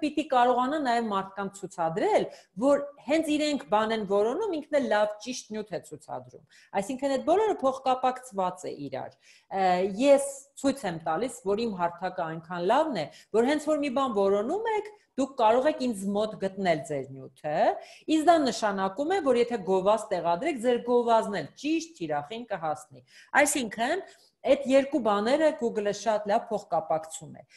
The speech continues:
Հիմա, ուրեմն, ը, Google-ը ցանկանում է մեծ շահույթ ստանալ և դրա հետ միաժամանակ ցանկանում է օգտակար տեղեկություն,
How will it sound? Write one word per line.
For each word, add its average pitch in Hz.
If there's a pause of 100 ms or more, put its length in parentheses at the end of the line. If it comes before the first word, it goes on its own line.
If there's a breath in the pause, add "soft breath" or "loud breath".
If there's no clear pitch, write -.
(260 soft breath)
Հիմա, 330 (220)
ուրեմն, 302
ը, - (240)
Google-ը 349
ցանկանում 214
է 190
մեծ 170
շահույթ 285
ստանալ 415
և 294
դրա 294
հետ 294
միաժամանակ 285
ցանկանում 208
է 427 (480 loud breath)
օգտակար 247
տեղեկություն, 175